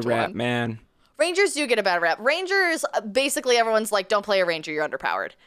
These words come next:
Speaker 1: is, is, is the thing about rangers.
Speaker 2: I
Speaker 1: But
Speaker 2: think
Speaker 1: that's not
Speaker 2: that
Speaker 1: even true. Like, it's, like,
Speaker 2: Yeah.
Speaker 1: honestly, like, mostly
Speaker 2: Mm-hmm.
Speaker 1: negligible. I think that beastmasters get done pretty dirty. Um, and I do think that, like,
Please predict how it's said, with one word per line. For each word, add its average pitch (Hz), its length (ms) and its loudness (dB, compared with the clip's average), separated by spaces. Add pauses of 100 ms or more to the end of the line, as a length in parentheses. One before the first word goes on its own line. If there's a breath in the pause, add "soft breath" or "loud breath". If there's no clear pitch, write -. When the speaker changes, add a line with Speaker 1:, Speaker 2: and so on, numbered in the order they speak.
(140 soft breath)
Speaker 1:
is, 170 480 -2
is, 170 400 0
is 185 160 2
the - 80 -12
thing 190 180 0
about 170 220 0
rangers. 151 340 -4
Speaker 2:
I 127 140 0
Speaker 1:
But 123 100 -10
Speaker 2:
think - 160 -2
Speaker 1:
that's - 140 0
not - 60 4
Speaker 2:
that 330 100 0
Speaker 1:
even 539 200 0
true. 202 480 2
Like, 240 280 0
it's, 320 180 -2
like, 370 140 2
Speaker 2:
Yeah. - 160 -2
Speaker 1:
honestly, 359 480 2
like, 330 180 -2
mostly 240 440 2
Speaker 2:
Mm-hmm. 214 80 -6
Speaker 1:
negligible. 330 840 2 (200 loud breath)
I 269 120 0
think 294 240 -4
that - 200 -2
beastmasters 214 680 -4
get 233 160 -2
done 202 180 2
pretty 208 240 -2
dirty. 196 480 0 (260 soft breath)
Um, 175 400 4
and 196 160 -2
I 190 100 -2
do 220 220 -6
think 220 300 -2
that, 185 400 0
like, 175 440 0